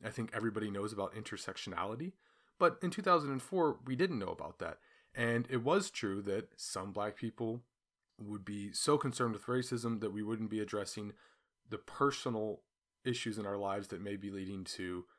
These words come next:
body image issues or anger or depression or any of these things. And also, uh,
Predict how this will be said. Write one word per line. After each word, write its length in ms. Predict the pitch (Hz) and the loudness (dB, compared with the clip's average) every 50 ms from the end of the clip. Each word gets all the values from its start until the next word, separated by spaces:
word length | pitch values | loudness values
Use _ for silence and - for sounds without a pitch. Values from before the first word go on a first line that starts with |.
| _ _ _ _ _ _ _ _ _ _ _ _ _ _ _ - - - _ _ - | _ _ _ _ _ _ _ _ _ _ _ _ _ _ _ -20 -20 -20 _ _ -14
body 480 | 120 - 117 107 110 107 104 107 104 | -8 -2 2 2 2 2 2 0 -2
image 340 | 98 98 101 95 92 - - | -2 -4 -6 -6 -8 -8 -8
issues 480 | 104 98 - - 95 95 92 90 90 - | -8 -6 -6 -4 -4 -4 -4 -6 -6 -6
or 340 | 95 95 95 92 95 - - _ - | -6 -4 -4 -4 -4 -6 -6 _ 0
anger 440 | 131 123 123 117 110 98 95 90 90 | 2 4 4 2 0 0 -2 -4 -4
or 260 | 90 101 101 104 101 | -4 -4 -4 -4 -4
depression 760 | 95 - 80 - - - 131 127 - - - 101 90 90 92 | -6 -8 -10 -6 0 2 2 2 2 0 -4 -4 -4 -4 -6
or 180 | - 98 98 107 | -6 -2 0 2
any 140 | 147 180 165 | 4 4 4
of 120 | 123 95 | 2 2
these 160 | 98 98 - | 0 -4 -4
things. 220 | - 113 107 110 104 | -4 -4 -4 -2 0
And 100 | 113 117 | 2 2
also, 360 | 123 120 - 127 113 107 104 - _ _ _ 113 | 2 2 2 2 0 0 -2 -4 _ _ _ -10
uh, 220 | 104 - - - | -10 -8 -10 -12